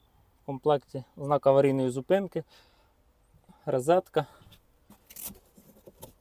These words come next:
ключ, докатка,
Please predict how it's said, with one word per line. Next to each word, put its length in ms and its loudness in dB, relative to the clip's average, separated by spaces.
ключ, 380 -6
докатка, 640 0